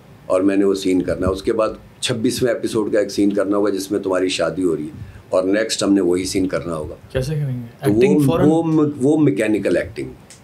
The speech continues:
Speaker 1: टीवी की acting अगर एक अच्छा mechanical actor है और तो वो टीवी की acting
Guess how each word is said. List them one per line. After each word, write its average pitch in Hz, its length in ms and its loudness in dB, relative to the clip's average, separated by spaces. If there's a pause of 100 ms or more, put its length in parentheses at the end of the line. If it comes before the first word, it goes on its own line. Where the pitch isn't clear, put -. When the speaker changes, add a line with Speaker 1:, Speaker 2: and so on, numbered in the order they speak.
(560)
Speaker 1:
टीवी 160 380 2
की 131 220 2
acting 120 560 2 (1000)
अगर 117 260 0
एक 117 480 0
अच्छा 147 360 -2
mechanical 104 600 2
actor - 320 -2
है - 140 -12 (1120)
और 98 400 2 (400)
तो 117 80 4
वो 113 100 4
टीवी 101 360 2
की 101 180 0
acting 95 420 0